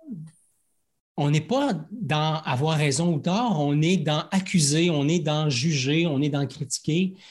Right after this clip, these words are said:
Et là, on n'est pas dans de la communication qui est bienveillante, on n'est pas dans nourrir un lien, on n'est pas dans un espace sécuritaire, autant sur le plan émotionnel, relationnel que psychologique.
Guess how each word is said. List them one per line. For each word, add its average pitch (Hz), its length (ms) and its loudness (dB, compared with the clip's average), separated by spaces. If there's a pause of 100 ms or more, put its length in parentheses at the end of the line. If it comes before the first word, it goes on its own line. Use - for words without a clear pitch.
(340)
Et 139 220 0
là, 143 200 2
on 175 140 2
n'est 139 160 0
pas 147 240 -2
dans 127 140 -2
de 120 40 -4
la 120 100 -4
communication 127 760 -4
qui 139 100 -6
est 127 40 -4
bienveillante, 117 680 -4
on 123 80 -4
n'est 131 160 -2
pas 160 200 -2
dans 131 200 -2
nourrir 135 480 -2
un 123 120 -2
lien, 123 320 -2
on 131 80 -2
n'est 139 120 -2
pas 233 120 -4
dans 147 260 -2
un 135 180 0
espace 143 500 -2
sécuritaire, 131 840 -4 (540)
autant 165 240 0
sur 202 140 -2
le 143 180 0
plan 160 140 -2
émotionnel, 151 760 0
relationnel 135 720 -2
que 135 100 -10
psychologique. 113 580 -8